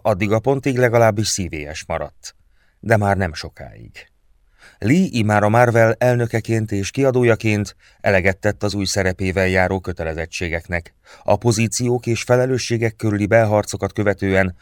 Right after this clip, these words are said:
amelyek még hosszú éveken át sújtják a Marvelt, Thomas lépett Lee nyomdokaiba szerkesztőként. A vezető szerkesztő főszerkesztői titulusa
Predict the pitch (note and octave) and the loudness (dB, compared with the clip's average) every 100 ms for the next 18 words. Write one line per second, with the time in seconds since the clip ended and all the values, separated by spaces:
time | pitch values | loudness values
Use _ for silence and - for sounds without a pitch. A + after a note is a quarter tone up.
0 | _ - G2+ F2+ F2 F2+ F2+ - G#2 - | _ -6 -2 -2 -4 -4 -6 -4 -4 -2
1 | G#2 G2+ G2 F#2+ F2+ F2 - G2 F#2 F2 | -2 0 0 0 -2 -4 -4 -6 -2 -2
2 | E2+ F2+ A2+ A2+ A2+ A2+ - - - - | -2 -2 0 4 4 2 -8 -20 -18 -4
3 | E3+ E3 C3 G#2+ G2+ G2 G2+ G2+ G2+ F#2+ | -2 -2 -2 -2 0 0 0 0 0 0
4 | F2+ F#2 F2+ F#2+ F#2 F#2 E2 - E2+ - | -2 -2 -2 -2 -2 -2 -6 -6 -10 -6
5 | E2 - E2+ E2 - _ _ _ - F#2+ | -8 -6 -6 -8 -14 _ _ _ -4 0
6 | G#2 G2 F#2+ G2 - G2+ G2 F#2+ - F#2+ | 0 0 -2 -2 0 0 0 -6 -4 -4
7 | E2+ G2+ F#2+ F#2 E2 E2+ - - F2 - | -4 -4 -2 -2 -4 -8 -8 -6 -4 -4
8 | G2+ A2 A2 A#2 | -4 -4 -2 0